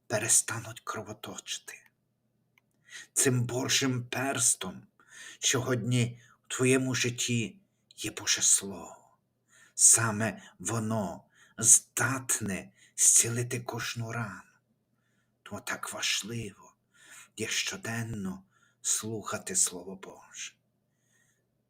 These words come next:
Тому чи дозволиш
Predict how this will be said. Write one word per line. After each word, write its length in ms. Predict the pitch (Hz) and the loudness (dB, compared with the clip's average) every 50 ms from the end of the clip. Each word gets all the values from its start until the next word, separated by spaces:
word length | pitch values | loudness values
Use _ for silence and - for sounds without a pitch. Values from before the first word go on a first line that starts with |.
| _ _ _ _ _ | _ _ _ _ _
Тому 540 | - - 113 107 110 110 101 95 92 95 - _ _ _ _ _ _ _ _ _ _ _ _ _ _ _ _ _ _ _ _ _ _ _ _ _ _ _ _ _ _ _ | -6 -4 -2 -2 -2 -2 -4 -4 -6 -10 -14 _ _ _ _ _ _ _ _ _ _ _ _ _ _ _ _ _ _ _ _ _ _ _ _ _ _ _ _ _ _ _
чи 160 | - - 131 120 | -4 -2 0 0
дозволиш 840 | 131 131 117 - - 123 139 139 127 113 107 104 - - - - | 2 2 2 2 0 0 -4 -4 -4 -4 -2 0 0 -2 -2 -4